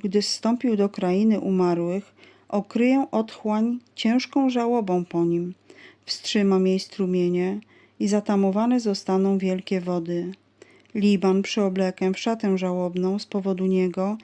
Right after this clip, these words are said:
i z powodu niego zwiędną wszystkie drzewa polne. Od huku jego upadku wstrząsnę narodami, gdy strącę go do krainy umarłych, do tych, którzy zstąpili do otchłani.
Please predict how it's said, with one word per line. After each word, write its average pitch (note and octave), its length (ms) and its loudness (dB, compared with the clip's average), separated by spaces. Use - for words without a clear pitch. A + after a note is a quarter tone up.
i G#3 80 -4
z - 80 -6
powodu F#3+ 420 2
niego F#3+ 440 2
zwiędną G3 600 0
wszystkie B3 460 -2
drzewa F#3 380 -2
polne. E3+ 480 -2
Od F#3+ 200 -2
huku D4 360 -2
jego G#3 300 2
upadku G3+ 760 -4
wstrząsnę G#3+ 680 0
narodami, F3+ 800 0
gdy F#3 180 -2
strącę G3+ 580 -2
go F#3 100 0
do F#3+ 140 -4
krainy F#3 460 0
umarłych, F3 760 -2
do F#3+ 240 0
tych, F3+ 400 -8
którzy A#3 380 0
zstąpili G#3 640 -2
do G#3 160 2
otchłani. F3+ 680 -2